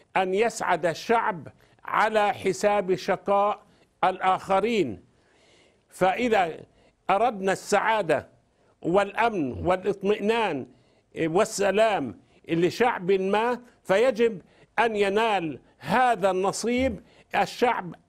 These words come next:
الفلسطيني الذي يعاني من الاحتلال وويلات الاحتلال. الشعب الفلسطيني هو الذي ما زال يرزخ تحت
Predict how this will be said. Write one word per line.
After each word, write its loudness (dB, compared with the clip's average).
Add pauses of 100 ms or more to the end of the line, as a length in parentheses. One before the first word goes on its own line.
الفلسطيني -2 (320)
الذي -2
يعاني 0
من -2
الاحتلال 0
وويلات 0 (320)
الاحتلال. -2 (380)
الشعب -2
الفلسطيني -2
هو 2
الذي 0
ما 0
زال 0 (260)
يرزخ 0 (280)
تحت -2